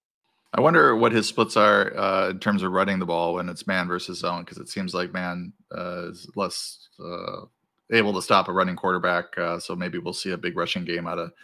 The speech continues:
Josh Allen. But yeah, they, the, the, they're, they, they run, uh, zone at the lowest rate, I think, in the, in the league, the Cowboys do. So, uh, this,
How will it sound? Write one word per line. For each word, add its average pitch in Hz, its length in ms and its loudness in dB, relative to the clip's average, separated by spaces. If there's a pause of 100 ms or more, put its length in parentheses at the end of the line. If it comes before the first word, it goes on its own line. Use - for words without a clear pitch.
(380)
Josh 95 260 2
Allen. 92 460 2
But 87 140 -2
yeah, 98 200 4
they, 101 360 0
the, 82 400 -10 (100)
the, 104 180 -10 (400)
they're, 127 240 0 (120)
they, 113 220 0 (100)
they 110 100 0
run, 127 260 4
uh, 101 260 2
zone 104 240 4
at 107 100 0
the - 60 -4
lowest 92 320 -2
rate, 98 180 0
I 85 60 -2
think, 95 220 -8
in 87 80 -6
the, 87 200 -6
in 87 120 -10
the 82 100 -6
league, 90 300 -4
the - 240 -10 (180)
Cowboys - 380 -4
do. - 180 -12
So, 87 360 -4 (640)
uh, 127 380 8 (140)
this, - 340 -2